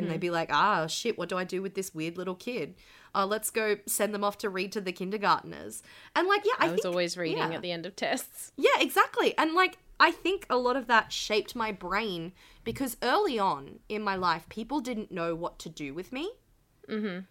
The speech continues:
Speaker 2: So by the time I got to high school, I very much already felt like an outcast, which is why I kind of found my home in these kinds of bands.
Speaker 1: Mm-hmm.
Speaker 2: Because they were like, "Hey, you're an outcast, we're outcasts too. Let's be outcasts together.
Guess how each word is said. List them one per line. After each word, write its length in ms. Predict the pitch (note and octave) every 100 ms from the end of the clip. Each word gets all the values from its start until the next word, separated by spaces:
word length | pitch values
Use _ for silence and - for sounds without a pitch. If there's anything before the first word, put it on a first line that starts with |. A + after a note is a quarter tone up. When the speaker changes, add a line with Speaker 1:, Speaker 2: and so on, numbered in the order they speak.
| _
Speaker 2:
So 220 | - A#3
by 220 | G3+ A3 D4
the 80 |
time 300 | E4+ C4 C4+ C4+
I 80 |
got 260 | A#3 G#3+ -
to 80 | G3
high 240 | - A#3
school, 540 | D#4 - F3+ D3+ D#3 - - -
I 160 | F#3 F#3
very 280 | F#3+ F3+ F3+
much 280 | E3+ - -
already 320 | F#3 E3+ D#3
felt 300 | D3+ G3 G#3
like 180 | F#3 E3+
an 80 | E3
outcast, 720 | F#3+ A3 - D3 D3 F3+ -
which 200 | E3+ -
is 120 | E3
why 220 | E3+ D#3+ D#3
I 40 |
kind 280 | D#3 D#3+ D#3+
of 80 | D#3
found 600 | - F#3+ F#3 E3+ E3+ D#3+ _ - -
my 180 | F3 F3+
home 680 | - C4 C4 D#3+ D3 D#3 - _ -
in 200 | F#3+ F3+
these 240 | E3 D3
kinds 340 | - D#3+ D3 D3
of 100 | -
bands. 640 | F#3+ D#3 E2 G1+ - - - _
Speaker 1:
Mm-hmm. 80 | - G#3+
Speaker 2:
Because 280 | G3+ G3 F#3
they 120 | A3
were 100 | G3
like, 220 | G3+ G3+
"Hey, 140 | - A#4
you're 160 | D4+ A3+
an 80 | A3+
outcast, 500 | A#3+ - D4+ D#4+ -
we're 140 | A#3
outcasts 680 | F#3+ G#3+ - G3 F#3+ - -
too. 340 | - G3 C#3 D#3+ - _
Let's 200 | F#3 -
be 160 | - G3
outcasts 520 | F#3+ - F#3 F#3 -
together. 460 | F#3+ A#3+ G#3+ C#3+